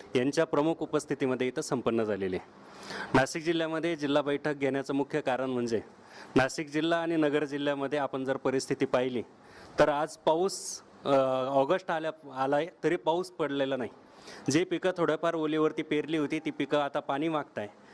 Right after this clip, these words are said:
ती पिकं कोमजलेली आणि अनेक शेतकरी अजून पेरणीच्या प्रतीक्षेत आहे. म्हणजे ऑगस्ट संपत आलाय तरी अजून पेरणी होत नाही. जी थोडीफार पेरणी झाली, आता दुबार पेरणीचं संकट त्या शेतकऱ्यांसमोर आहे.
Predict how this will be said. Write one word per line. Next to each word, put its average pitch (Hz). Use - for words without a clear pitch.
ती 135
पिकं 143
कोमजलेली 143
आणि 143
अनेक 180
शेतकरी 175
अजून 170
पेरणीच्या 156
प्रतीक्षेत 151
आहे. 92
म्हणजे 139
ऑगस्ट 160
संपत 190
आलाय 175
तरी 180
अजून 170
पेरणी 160
होत 160
नाही. 117
जी 160
थोडीफार 170
पेरणी 175
झाली, 165
आता 147
दुबार 156
पेरणीचं 175
संकट 165
त्या 160
शेतकऱ्यांसमोर 131
आहे. 107